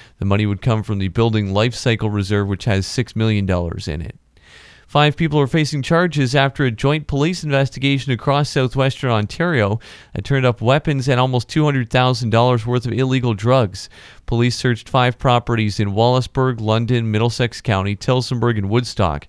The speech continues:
Officers say they found a large quantity of suspected fentanyl, cocaine, methamphetamine, oxycodone, and magic mushrooms.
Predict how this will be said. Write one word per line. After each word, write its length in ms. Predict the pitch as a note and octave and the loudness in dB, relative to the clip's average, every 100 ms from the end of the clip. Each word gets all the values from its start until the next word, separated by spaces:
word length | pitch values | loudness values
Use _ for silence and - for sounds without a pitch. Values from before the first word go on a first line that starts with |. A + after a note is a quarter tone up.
| - - - - | -20 -20 -20 -8
Officers 520 | G2 G2+ A2 - A2 - | -4 -2 -2 -2 -2 0
say 140 | A2+ | 0
they 120 | G2+ | 0
found 260 | - A2+ G#2+ | 0 0 0
a 20 | |
large 400 | F#2+ G#2+ C3+ - | 0 2 0 -2
quantity 500 | - C3 B2+ A#2+ B2+ | -2 0 0 -2 -2
of 80 | A#2 | -4
suspected 540 | A2 - A#2+ A#2 G#2+ | -6 -4 -4 -2 -6
fentanyl, 600 | - A#2 A#2+ A#2 A#2+ C3+ | -2 -2 0 0 0 -2
cocaine, 600 | - A#2+ - B2 A#2 B2 | -2 -2 0 -2 0 0
methamphetamine, 880 | A2 A#2 A#2+ A2+ A#2 G2+ G2 G2+ G2+ | -2 0 0 0 0 0 0 -2 -2
oxycodone, 880 | G2+ A#2+ A#2+ A#2 - B2 G#2+ G2 G2 - - - | -2 -2 -2 -6 -2 0 2 0 -2 -8 -20 -8
and 240 | G#2+ G2+ | -2 0
magic 380 | G2 G#2+ A2 - | 0 0 0 -2
mushrooms. 560 | G#2 A2+ - - - | 0 0 -2 -8 -8